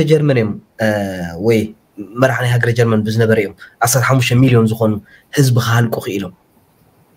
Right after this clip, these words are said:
ኣይሁድ፣ እ፣ በቃ ንሕና ጀርመናውያን ምን ከማና ዝብሉ ነበሩ፣ ነዚኦም ዝወለዱ እዮም። እሞ ለባም ኣይነበሮም እንዲ? ከመይ ገይሮም ዳ እዚኦም ሃንደበት ለባማት ኮይኖም?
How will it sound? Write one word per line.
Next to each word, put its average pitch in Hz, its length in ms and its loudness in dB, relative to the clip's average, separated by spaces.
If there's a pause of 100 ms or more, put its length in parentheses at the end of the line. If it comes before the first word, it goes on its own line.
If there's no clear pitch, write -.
(240)
ኣይሁድ፣ 117 400 2 (1120)
እ፣ 123 80 2 (140)
በቃ 123 220 0
ንሕና 127 240 0
ጀርመናውያን 123 500 4
ምን 143 140 4
ከማና 127 320 2
ዝብሉ 127 200 -2
ነበሩ፣ 151 200 2 (100)
ነዚኦም 143 340 2
ዝወለዱ 123 300 4
እዮም። 110 180 -4 (800)
እሞ 165 140 6
ለባም 180 260 6
ኣይነበሮም 139 400 2
እንዲ? 110 160 2
ከመይ 165 220 2
ገይሮም 139 200 2
ዳ 120 60 0
እዚኦም 117 200 -2
ሃንደበት 117 280 2
ለባማት 107 340 -2
ኮይኖም? 92 280 -8